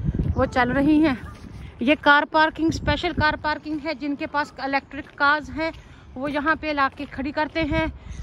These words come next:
और इस parking के पैसे देते हैं और यहाँ पे अपनी गाड़ियाँ हैं वो सारी की सारी charge करते हैं। और इलेक्ट्रिक car जहाँ से thirty forty thousand pound की आती है तो यहाँ पे ये सारी parking जो है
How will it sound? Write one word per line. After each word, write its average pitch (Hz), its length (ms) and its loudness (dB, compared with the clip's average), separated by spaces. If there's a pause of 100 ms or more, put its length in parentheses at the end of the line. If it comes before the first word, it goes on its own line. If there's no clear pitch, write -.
(140)
और 294 260 2
इस 285 260 -4
parking 285 400 2
के 294 80 -6
पैसे 269 320 -2
देते 302 320 -2
हैं 311 300 0 (640)
और 294 160 4
यहाँ 302 280 2
पे 349 280 -2 (200)
अपनी 277 600 0 (520)
गाड़ियाँ 269 420 2
हैं 320 220 0 (520)
वो 277 100 0
सारी 277 240 0
की 277 160 -4
सारी 311 280 -2
charge 285 420 6
करते 240 260 -2
हैं। 214 180 -12 (540)
और 262 120 2
इलेक्ट्रिक 277 420 -2
car 277 320 4
जहाँ 302 240 0
से - 160 -4
thirty 294 320 -2
forty 294 380 0
thousand 294 400 -2
pound 277 360 4
की 277 60 2
आती 285 280 0
है 330 180 0 (500)
तो 302 80 2
यहाँ 285 320 2
पे 311 160 2 (160)
ये 277 120 -2
सारी 285 280 0
parking 269 440 2
जो 277 80 0
है 302 200 0